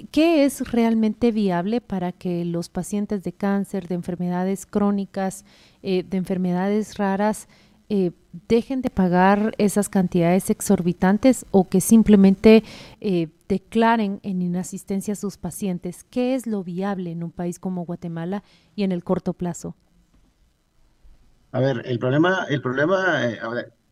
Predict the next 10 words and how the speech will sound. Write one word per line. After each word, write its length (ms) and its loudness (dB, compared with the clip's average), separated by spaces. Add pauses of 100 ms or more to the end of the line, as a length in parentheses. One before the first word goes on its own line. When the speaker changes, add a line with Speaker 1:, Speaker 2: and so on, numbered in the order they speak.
(160)
Speaker 2:
yo 140 -6
creo 180 0
que 120 -2
lo, 240 2
lo, 420 0
lo 400 -8
fundamental 1000 -2
debiese 580 -4
ser 320 -12 (1400)
que 400 -4